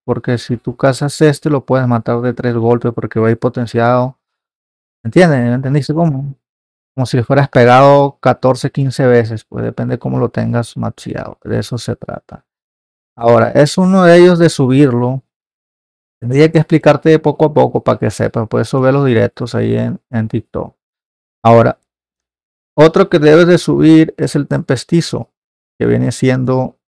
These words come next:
esta parte de la velocidad de recuperación de energía, para que aumente esa energía y recuperes más rápido la energía de, de, de la cacería que viene siendo esto, ¿no?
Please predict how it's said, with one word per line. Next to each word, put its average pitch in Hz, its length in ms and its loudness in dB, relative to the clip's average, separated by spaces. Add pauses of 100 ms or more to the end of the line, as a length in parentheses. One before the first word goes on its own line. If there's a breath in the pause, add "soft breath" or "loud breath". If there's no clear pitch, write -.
(120)
esta 139 340 -4
parte 127 320 -2
de 127 80 2
la 120 80 0
velocidad 113 400 -2
de 117 60 0
recuperación 110 720 -8
de 107 80 -6
energía, 110 560 -4 (1040)
para 117 260 2
que 127 380 -4
aumente 113 460 -4
esa 123 180 -4
energía 123 680 -4
y 123 80 -10
recuperes 113 600 -6
más 110 200 -4
rápido 110 340 -6
la 110 80 -6
energía 110 440 -8
de, 113 260 -10 (100)
de, 120 220 -12 (160)
de - 160 -12
la - 260 -10 (640)
cacería 113 480 -8
que - 120 -12
viene 113 140 -8
siendo 117 360 -8
esto, - 300 -12
¿no? - 220 -10